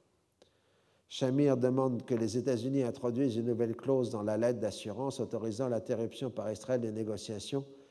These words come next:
s'il s'avérait que des membres de la délégation palestinienne s'identifiaient d'une façon ou une autre à l'O L P et que des preuves sur des contacts entre la délégation et la centrale palestinienne étaient établies. Les Américains refusent. À leur retour le huit octobre, Ashrawi et Saini sont interrogés par la police israélienne puis relâchés,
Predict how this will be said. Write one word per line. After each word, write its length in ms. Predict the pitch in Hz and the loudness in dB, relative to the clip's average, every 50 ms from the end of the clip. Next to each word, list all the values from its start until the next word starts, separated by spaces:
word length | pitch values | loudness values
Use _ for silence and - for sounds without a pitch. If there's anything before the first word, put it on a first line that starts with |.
| _ _ _ _ _ _ | _ _ _ _ _ _
s'il 220 | - - 127 117 | -4 0 0 0
s'avérait 460 | - - 120 113 110 117 117 120 131 127 | 0 0 -2 0 0 2 2 2 2 2
que 100 | 127 120 | 2 0
des 200 | 110 107 117 110 | 0 0 0 0
membres 280 | 113 120 127 131 131 117 | 0 2 2 2 2 2
de 60 | 117 | 2
la 120 | 110 110 104 | 2 2 2
délégation 540 | 101 117 117 117 110 117 107 - - 127 | 2 2 2 2 2 0 -2 -2 -2 -4
palestinienne 580 | 120 - 113 110 110 113 - - 135 139 139 135 | -2 -2 -2 -2 -2 -4 -4 -2 -2 0 0 -2
s'identifiaient 760 | - - 127 110 110 110 104 104 - 113 107 - - - 135 123 | -2 -6 -6 -6 -6 -6 -6 -6 -8 -8 -8 -6 -4 -2 -2 0
d'une 160 | 110 - 110 | -2 -4 -6
façon 320 | - 117 107 - - 131 | -4 -6 -6 -4 -4 -2
ou 80 | 123 120 | -2 0
une 80 | 123 | 0
autre 200 | 135 131 123 - | 0 -2 -2 0
à 40 | 117 | 0
l'O 140 | 113 120 110 | 2 2 2
L 180 | 107 107 104 - | 0 -2 -4 -4
P 320 | - - 135 143 147 143 - - - - - _ _ _ _ _ - | -4 -2 -2 -2 -2 -4 -10 -18 -20 -20 -20 _ _ _ _ _ -10
et 80 | 101 | -6
que 80 | 95 120 | -2 -2
des 200 | 113 101 113 110 | 0 0 0 0
preuves 220 | - - 139 135 | 2 4 4 4
sur 260 | 117 - - - 120 110 | 4 4 -2 -2 -2 -2
des 140 | 104 110 | -2 -2
contacts 420 | 107 - 107 107 - 135 120 113 - | -4 -4 -4 -2 -2 -2 -2 -2 -4
entre 180 | 104 92 107 | -6 -4 -2
la 120 | 107 107 104 | -2 0 0
délégation 540 | 95 113 110 113 107 110 101 - - 135 131 | 0 0 0 0 0 -2 -4 -4 -4 -2 -2
et 40 | |
la 100 | 120 110 | 0 -2
centrale 360 | 101 - 110 107 - 120 117 113 | -2 -4 -6 -4 -2 -2 -2 -2
palestinienne 480 | - 104 107 95 - - 131 131 131 | -4 -6 -6 -6 -6 -6 -4 -4 -2
étaient 240 | 127 117 - 131 120 | -4 -2 0 0 -2
établies. 420 | 113 - 117 101 92 87 82 80 - - - _ _ _ _ _ _ _ - | -2 -2 -4 -6 -6 -6 -10 -12 -14 -16 -20 _ _ _ _ _ _ _ -12
Les 140 | 92 87 92 | -8 -6 -4
Américains 500 | 107 104 110 107 104 107 101 - 131 120 | -4 -2 0 0 0 0 0 0 0 2
refusent. 680 | 104 113 107 - - - 82 73 76 71 - - - - _ _ _ _ _ _ _ _ _ _ _ _ _ - _ _ _ - | 2 0 0 -2 -6 -8 -8 -8 -8 -8 -10 -14 -18 -20 _ _ _ _ _ _ _ _ _ _ _ _ _ -20 _ _ _ -8
À 140 | - 113 113 | -2 2 4
leur 160 | 123 127 120 | 4 6 6
retour 340 | 120 123 120 123 139 143 127 | 6 4 4 4 4 4 6
le 100 | 120 110 | 6 4
huit 200 | 110 117 110 - | 2 0 0 0
octobre, 440 | 113 - - - 151 147 135 123 123 | -2 -2 2 4 6 6 6 6 4
Ashrawi 520 | 117 - - 123 120 120 120 135 131 123 | 0 2 2 2 2 4 4 4 6 6
et 80 | 120 113 | 4 4
Saini 460 | - - 123 117 117 117 123 135 123 | 0 -2 -2 -2 0 0 -2 -2 -4
sont 140 | 120 127 117 | -4 -4 -4
interrogés 440 | 110 - 127 107 117 110 - 131 | -4 -2 -2 0 0 0 2 0
par 160 | 120 - 110 107 | 0 2 2 0
la 80 | 107 | 0
police 360 | - - 113 107 113 110 - | 0 -2 -2 -4 -4 -4 -6
israélienne 440 | 117 101 - - 110 120 135 139 131 | -8 -8 -6 -2 0 2 2 2 0
puis 140 | 135 - 120 | 0 -4 -2
relâchés, 560 | 104 107 110 107 107 110 - - 127 131 131 | -2 -2 0 -2 -2 -4 -4 -4 -4 -4 -6